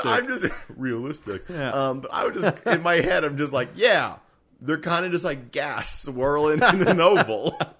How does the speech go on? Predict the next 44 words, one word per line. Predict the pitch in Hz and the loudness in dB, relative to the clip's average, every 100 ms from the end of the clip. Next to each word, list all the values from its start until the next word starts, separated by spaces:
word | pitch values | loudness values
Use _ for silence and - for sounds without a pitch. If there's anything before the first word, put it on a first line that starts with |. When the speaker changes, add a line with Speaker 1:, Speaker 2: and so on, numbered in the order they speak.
| _ - | _ -12
Speaker 1:
<laughs> | - _ - 285 - - - - - | -12 _ -18 -8 -8 -2 -4 -2 0
I'm | 233 196 | 2 2
like, | 170 151 | 0 -2
"That | 120 123 | -4 -2
makes | 170 - | -2 -2
no | 127 120 | -4 -4
sense." | 117 127 131 131 127 | -2 -2 0 -2 -2
Speaker 2:
That | |
makes | 143 131 | -4 -4
zero | 131 147 180 147 | -2 2 4 4
Speaker 1:
I | 185 | 4
mean, | 156 147 | 2 0
we're | |
Speaker 2:
sense. | - | 0
Speaker 1:
talking | - - - | 0 -2 -2
about | 131 117 117 | -2 -2 0
nothing | 139 160 120 | -2 -4 -4
that | 101 95 | -8 -6
makes | 95 101 | -10 -6
any | 98 95 | -6 -6
sense, | - 104 98 120 | -6 -4 -4 -6
but | 127 | -8
that | 160 170 | -6 -6
makes | 175 - | -8 -8
the | 190 | -8
least | 196 185 - | -6 -6 -6
sense. | 190 - | -8 -10
Speaker 2:
Yeah. | 139 156 117 95 - - _ | -6 -2 -2 -2 -10 -20 _
Speaker 1:
No, | 147 139 | -2 0
they're, | 123 123 | 0 -4
they're, | 165 | -8
they're | 151 190 | -10 -2
definitely, | 214 220 208 | -2 0 -2
like, | 131 | -2
holes | 104 - 190 165 85 78 - - | -6 -2 2 4 2 -6 -16 -14
in | 110 101 | -12 -8
reality | 110 117 104 87 78 - | -2 0 -2 -4 -8 -10
to, | 160 | -2
Speaker 2:
Yeah. | 143 101 | -2 -2
Speaker 1:
the, | 101 | -8
to | - 110 | -10 -6
another | 107 95 | -4 -4
world. | 90 104 87 55 - _ 127 | -4 -4 -4 -6 -16 _ -10
Speaker 2:
Yeah. | 110 | -10